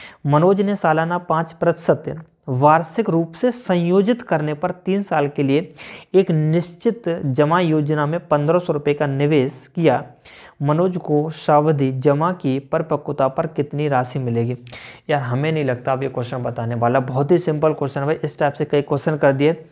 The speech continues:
देखो हमें समय भी दे दिया, दर भी दे दी, मूलधन भी दे दिया। क्वेश्चन के अंदर क्या पूछा, मिश्र धन पूछा है, तो क्या दिक्कत है? दर को क्या करेंगे, भिन्न के रूप में बदलेंगे, उसके बाद वहाँ से रेशियो बनाएंगे मूलधन मिश्र धन का, जो भी समय उसकी घात बना देंगे।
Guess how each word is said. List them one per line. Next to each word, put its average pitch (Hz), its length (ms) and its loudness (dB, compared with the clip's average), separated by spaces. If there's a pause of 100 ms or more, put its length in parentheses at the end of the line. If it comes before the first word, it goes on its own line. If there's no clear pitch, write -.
(160)
देखो 147 180 2
हमें 143 180 0
समय 143 300 2
भी 160 100 2
दे 151 160 4
दिया, 147 260 -2 (580)
दर 143 200 6
भी 160 140 6
दे 151 180 4
दी, 170 180 0
मूलधन 143 440 2
भी 170 120 4
दे 147 180 2
दिया। 147 200 0
क्वेश्चन 165 400 -2
के 165 120 -4
अंदर 147 180 -6
क्या 151 160 -2
पूछा, 151 300 -8
मिश्र 156 340 0
धन 139 200 -2
पूछा 127 300 -10
है, 123 60 -8
तो 127 120 -10
क्या 165 200 0
दिक्कत 156 400 -8
है? 185 120 -6 (500)
दर 147 180 6
को 160 140 -2
क्या 165 160 0
करेंगे, 156 400 -4 (600)
भिन्न 135 200 -2
के 160 120 2
रूप 160 140 0
में 156 140 -2
बदलेंगे, 147 500 0 (340)
उसके 151 280 0
बाद 160 240 4 (120)
वहाँ 135 160 -2
से 151 140 2
रेशियो 143 280 2
बनाएंगे 156 300 0
मूलधन 147 360 0
मिश्र 151 260 -4
धन 156 160 0
का, 160 140 -4
जो 139 200 2
भी 160 120 2
समय 156 240 -4
उसकी 147 200 -8
घात 139 220 -4
बना 147 200 2
देंगे। 147 280 0